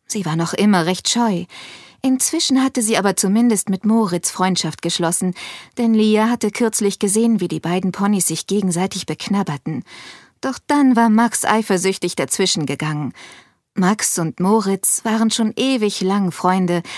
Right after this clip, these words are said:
während Blümchen erst vor wenigen Wochen dazugekommen war. „Moritz!“, rief Lia. Das hellbraune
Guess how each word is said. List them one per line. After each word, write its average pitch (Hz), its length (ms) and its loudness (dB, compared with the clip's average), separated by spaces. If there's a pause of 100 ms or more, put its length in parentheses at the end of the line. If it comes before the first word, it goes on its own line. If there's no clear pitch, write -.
(280)
während 240 320 2
Blümchen 233 480 2
erst - 220 -4
vor 226 120 0
wenigen 202 420 2
Wochen 214 280 2
dazugekommen 160 720 -2
war. 160 260 -4 (1120)
„Moritz!“, 381 800 4 (300)
rief 165 240 -2
Lia. 160 320 0 (1080)
Das - 240 -2
hellbraune 226 600 2